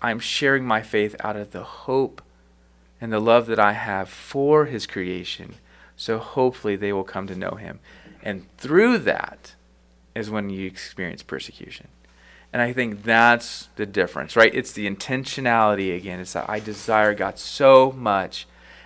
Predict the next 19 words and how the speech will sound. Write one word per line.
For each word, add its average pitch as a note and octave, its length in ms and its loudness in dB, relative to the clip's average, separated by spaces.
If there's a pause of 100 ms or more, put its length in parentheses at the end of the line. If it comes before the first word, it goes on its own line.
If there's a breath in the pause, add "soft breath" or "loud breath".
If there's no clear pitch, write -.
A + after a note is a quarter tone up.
and A#2+ 80 -8
that A2+ 60 -2
I G#2 40 -6
desire A#2 520 4
for A#2 160 -6
people A#2+ 400 -4
to A#2 80 -4
come A#2+ 220 -8
to A#2 60 -6
know G#2+ 200 0
him, G#2 140 -8
because F#2+ 220 -12
if F2+ 120 -16
they C3+ 160 -8
don't, C3 380 -2
they're C3+ 140 -6
heading B2 420 -6
to F#2 120 -10
hell G2 420 -4